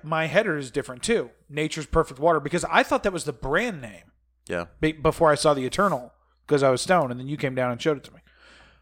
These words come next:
Speaker 1: But yeah, it's, it's a totally different paragraph. That's kinda odd. Hmm. Wonder if they're all different.
Speaker 2: Probably not all different,
Speaker 1: Collect
Speaker 2: but they probably
Speaker 1: them
Speaker 2: do
Speaker 1: all.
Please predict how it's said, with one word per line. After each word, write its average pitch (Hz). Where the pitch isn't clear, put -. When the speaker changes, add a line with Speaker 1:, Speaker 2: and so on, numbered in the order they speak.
Speaker 1:
But 143
yeah, 190
it's, -
it's 143
a 170
totally 156
different 143
paragraph. 143
That's 190
kinda 214
odd. 139
Hmm. 240
Wonder 175
if -
they're 160
all 156
different. 180
Speaker 2:
Probably 226
not 120
all 110
different, 107
Speaker 1:
Collect 170
Speaker 2:
but -
they 165
probably 151
Speaker 1:
them 196
Speaker 2:
do 180
Speaker 1:
all. -